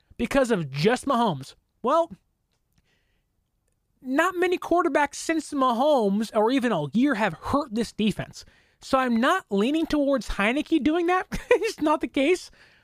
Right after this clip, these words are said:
And if you're saying, like, the Commanders have no punch on offense, despite having McLaurin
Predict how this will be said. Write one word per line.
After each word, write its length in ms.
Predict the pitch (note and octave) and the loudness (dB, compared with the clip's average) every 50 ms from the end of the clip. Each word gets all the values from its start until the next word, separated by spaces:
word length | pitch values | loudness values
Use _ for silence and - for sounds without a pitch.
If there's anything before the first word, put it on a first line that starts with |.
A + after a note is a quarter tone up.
| _ _ _ _ _ | _ _ _ _ _
And 100 | - C4 | 0 0
if 140 | C#4+ C4+ A3 | 0 0 0
you're 100 | F4 E4 | -2 -2
saying, 420 | - - D4+ C#4+ C#4+ C#4+ B3 G#3+ - _ _ _ _ _ _ _ | 0 0 0 0 0 0 -2 -6 -8 _ _ _ _ _ _ _
like, 260 | - B3+ B3 G#3+ - - _ _ _ | 0 0 0 0 -2 -6 _ _ _
the 120 | C4 C#4+ - | -4 -2 -2
Commanders 520 | - D4+ D#4+ F#4 F#4+ G4+ G4 G4 F4 - | 0 0 0 2 2 2 2 2 0 0
have 280 | - D4+ D4 G#3+ F3+ F3 | 0 0 0 0 0 2
no 560 | F3 F3 F3+ F#3+ F#3+ G#3+ A3 A#3 B3 C4 B3 | 2 4 4 4 4 4 4 4 2 2 2
punch 580 | - - - G#3 G#3+ G#3 F3+ D#3+ - - - - _ _ _ _ _ _ _ _ _ _ _ | 2 2 4 4 2 2 0 -2 -4 -8 -12 -14 _ _ _ _ _ _ _ _ _ _ _
on 240 | - G#3 G#3+ A3+ G#3+ | 0 2 2 4 4
offense, 540 | F#3+ F#3 G3 F#3 - - E3 D3+ D#3 - - | 4 2 2 0 0 -2 -2 -2 -4 -6 -6
despite 480 | - F3 G3 F#3+ - - A#3+ A#3+ B3 G#3+ | -4 -2 -2 -2 0 0 0 2 2 2
having 460 | F3+ A3 A3+ A3 G3 G#3 F#3 F3 D#3 - _ _ _ _ _ - | 2 2 2 2 2 0 -2 -2 -4 -8 _ _ _ _ _ -6
McLaurin 580 | E3+ - - G#3+ G#3+ A3 G#3 F#3 D#3+ D3+ D3 | -6 -2 0 2 2 2 2 0 0 -2 -4